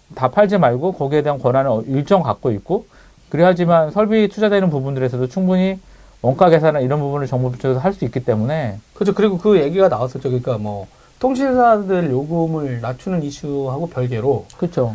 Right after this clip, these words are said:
Speaker 2: 정부가 지금 주파수 갖고 돈놀이를 했다.
Speaker 1: 그렇죠.
Speaker 2: 그럼 그 주파수에서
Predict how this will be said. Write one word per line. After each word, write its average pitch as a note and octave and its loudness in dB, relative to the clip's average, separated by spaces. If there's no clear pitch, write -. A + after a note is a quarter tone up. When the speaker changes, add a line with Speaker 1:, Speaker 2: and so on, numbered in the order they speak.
Speaker 2:
정부가 G3 2
지금 E3 -4
주파수 F#3+ 0
갖고 C#3+ -4
돈놀이를 G3+ -2
했다. C#3 0
Speaker 1:
그렇죠. F3+ 0
Speaker 2:
그럼 G#3 2
그 A3 -2
주파수에서 G#3 0